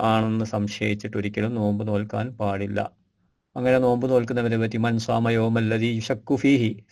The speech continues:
സംശയമുള്ള ദിവസം നോമ്പ് നോൽക്കുന്നവൻ, "ഫഖദ് അസാ അബൽ ഖാസിം"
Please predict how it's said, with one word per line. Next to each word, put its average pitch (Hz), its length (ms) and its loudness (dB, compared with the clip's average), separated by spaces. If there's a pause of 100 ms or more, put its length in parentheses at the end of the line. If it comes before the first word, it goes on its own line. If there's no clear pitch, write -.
(120)
സംശയമുള്ള 127 600 0
ദിവസം 113 320 0
നോമ്പ് 113 240 0
നോൽക്കുന്നവൻ, 117 540 4 (1800)
"ഫഖദ് 127 400 4
അസാ 117 400 2
അബൽ 104 300 4
ഖാസിം" 104 420 2